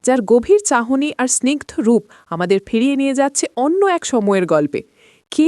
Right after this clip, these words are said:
এই অসাধারণ অভিনেত্রী, যার হাসিতে লুকিয়ে আছে এত জিজ্ঞাসা? কিসের অপেক্ষায় আছেন তিনি?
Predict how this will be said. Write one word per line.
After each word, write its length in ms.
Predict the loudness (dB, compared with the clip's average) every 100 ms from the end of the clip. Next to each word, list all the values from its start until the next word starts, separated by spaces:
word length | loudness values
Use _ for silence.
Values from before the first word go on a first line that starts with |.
| 6 6
এই 140 | 4
অসাধারণ 540 | 2 0 0 2 2 2
অভিনেত্রী, 580 | 0 2 2 2 -2 -2 -8 -6 -2
যার 140 | 0
হাসিতে 360 | 0 0 2 4
লুকিয়ে 360 | 4 4 0 0
আছে 140 | -2 -8
এত 240 | -8 -2 0 0
জিজ্ঞাসা? 480 | -2 0 0 -2 -4 _ -20 _
কিসের 340 | -2 0 2 4
অপেক্ষায় 560 | 2 0 -2 2 2 2
আছেন 220 | 2 2 2
তিনি? 300 | 2 0